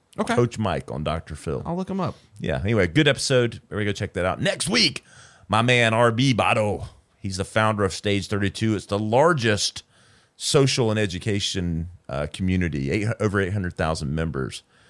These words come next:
Speaker 2: I'd call it the, uh, the Facebook or the LinkedIn of the entertainment industry, especially, uh,
Speaker 1: Really?
Speaker 2: like, the camera operate, like, screenwriters,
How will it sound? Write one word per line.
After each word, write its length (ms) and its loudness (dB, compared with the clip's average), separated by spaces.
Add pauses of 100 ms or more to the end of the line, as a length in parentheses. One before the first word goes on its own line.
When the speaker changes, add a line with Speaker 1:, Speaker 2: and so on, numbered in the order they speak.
(160)
Speaker 2:
I'd 140 -8
call 240 4
it 160 -2
the, 360 -4 (1300)
uh, 320 4
the 100 0
Facebook 720 2
or 80 0
the 160 0
LinkedIn 720 0
of 100 -8
the 140 0
entertainment 460 2
industry, 460 -2 (580)
especially, 680 0
uh, 160 4
Speaker 1:
Really? 100 -8
Speaker 2:
like, 220 -2
the 60 -6
camera 440 2
operate, 500 0
like, 280 -4 (200)
screenwriters, 1200 2